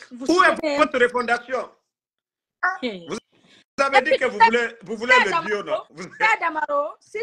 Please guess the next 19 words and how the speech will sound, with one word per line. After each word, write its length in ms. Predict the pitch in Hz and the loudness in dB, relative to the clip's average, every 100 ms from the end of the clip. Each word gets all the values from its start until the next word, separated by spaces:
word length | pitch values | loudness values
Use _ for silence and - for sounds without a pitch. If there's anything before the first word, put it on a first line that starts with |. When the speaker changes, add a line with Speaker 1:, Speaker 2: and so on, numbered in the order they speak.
| - | -6
Speaker 1:
c'est 140 | 359 | -6
une 220 | 349 392 339 | -8 -6 -6
autre 240 | 330 285 226 | -6 -10 -12
personne 540 | 294 _ _ 285 233 202 | -14 _ _ -14 -14 _
qui 120 | 277 | -12
était 260 | 262 262 247 233 | -10 -10 -10 -8
venue, 420 | 294 294 226 175 _ _ _ - | -8 -10 -14 -20 _ _ _ -16
qui 120 | 294 | -6
n'a 160 | 285 | -4
pas 200 | 294 392 392 | 0 -2 -2
tenu 280 | 339 311 311 | -8 -12 -14
tous 180 | 370 370 | -14 -10
les 160 | 294 254 | -10 -10
propos 320 | 285 285 302 | -10 -10 -12
que 100 | 285 | -12
Mamadi 440 | 240 220 214 254 240 | -12 -14 -16 -10 -10
a 120 | 190 | -10
tenus 360 | 220 220 233 | -14 -14 -14
là, 60 | 196 | -16